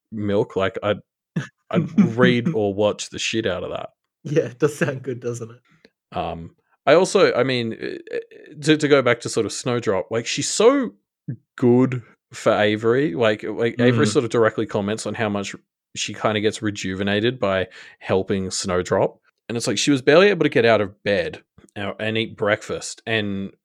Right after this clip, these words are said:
Speaker 1: after, like, a two-minute chat with Snowdrop, she's able to cycle them both to school.
Speaker 2: Yeah,
Speaker 1: Like
Speaker 2: you're right. It is, it is a good marker for the fact that she is kind of rejuvenated by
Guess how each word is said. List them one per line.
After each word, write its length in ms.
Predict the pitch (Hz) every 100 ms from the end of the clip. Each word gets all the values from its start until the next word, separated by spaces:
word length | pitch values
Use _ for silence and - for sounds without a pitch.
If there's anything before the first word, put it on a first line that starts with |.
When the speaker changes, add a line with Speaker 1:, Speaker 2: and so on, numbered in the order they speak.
| -
Speaker 1:
after, 280 | 117 113 117
like, 200 | 110 -
a 60 |
two-minute 400 | 110 135 120 107
chat 240 | - 117 -
with 80 | 107
Snowdrop, 520 | - 101 101 101 90
she's 180 | 110 104
able 180 | 101
to 100 | 101
cycle 440 | 101 - 101 - 107
them 200 | 101 98
both 380 | - 95 - -
to 80 | -
school. 440 | - 98 110 - _ _ -
Speaker 2:
Yeah, 200 | 170 175
Speaker 1:
Like 160 | 180
Speaker 2:
you're 100 | 135
right. 380 | 139 165 120 101 -
It 140 | 151
is, 380 | 160 151 - - 156
it 100 | 156
is 140 | 165
a 100 | 151
good 300 | 123 147 135
marker 480 | 135 123 127 127 107
for 200 | - -
the 120 | 113
fact 360 | 110 123 113 -
that 120 | -
she 220 | - 117
is 140 | 107 107
kind 180 | - 120
of 120 | 123
rejuvenated 720 | 120 117 113 120 107 98 107
by 300 | 104 104 107